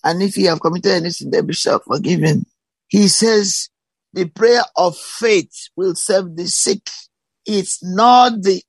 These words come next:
anointing with oil that does it. It's not the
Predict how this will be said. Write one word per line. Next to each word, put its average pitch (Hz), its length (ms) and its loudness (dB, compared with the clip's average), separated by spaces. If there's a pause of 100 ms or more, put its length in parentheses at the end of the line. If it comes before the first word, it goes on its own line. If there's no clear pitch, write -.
(100)
anointing 208 880 -2
with 185 160 -4 (140)
oil 175 500 4
that 170 300 -4
does 196 400 0
it. - 200 -12 (360)
It's - 280 -8
not 220 760 2
the 190 240 -8